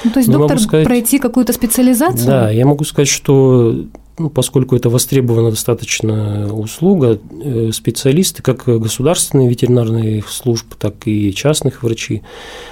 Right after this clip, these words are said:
Speaker 2: они с завидной регулярностью ездят на повышение курса квали-,
Speaker 1: Мгм.
Speaker 2: квалификации своей по узкой специализации, получают сертификаты, знания и необходимый опыт для лечения таких животных.
Speaker 1: Я так поняла, вопрос ещё в том,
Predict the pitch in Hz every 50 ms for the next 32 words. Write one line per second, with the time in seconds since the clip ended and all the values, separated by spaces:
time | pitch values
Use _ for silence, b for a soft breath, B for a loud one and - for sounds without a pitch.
0 | B B B - 120 117 135 156 160 165 151 131 - - - - - - - _
1 | _ _ _ _ - 113 110 123 127 127 117 120 117 120 117 123 123 127 117 117
2 | 110 107 - - 117 117 113 110 107 110 - 113 - 117 113 113 110 - 120 117
3 | 113 113 - 120 113 - - - - 113 110 107 110 107 107 107 101 104 - 247
4 | 226 254 269 269 262 - - 120 120 - - 147 - 202 208 - - 170 147 -
5 | - 139 135 135 135 131 120 113 B B B B B B B - - 127 135 135
6 | 135 - - - - - 131 120 - - 123 117 117 110 123 120 - - - -
7 | 110 113 113 - 127 120 117 - - 117 - - 131 - - - - - 180 180
8 | - 131 117 107 123 143 156 160 156 143 131 120 113 110 110 110 120 135 139 135
9 | 123 120 113 110 107 113 117 110 110 - - 127 123 123 123 120 120 139 151 -
10 | 131 110 107 107 113 113 113 113 110 107 104 107 107 110 - 107 101 - - 131
11 | 120 117 113 107 - - - 110 104 101 98 92 90 92 - - - 233 247 240
12 | 254 - - 262 262 269 269 269 254 240 233 233 - 294 302 294 - - - 233
13 | - - 240 - - 311 330 339 320 269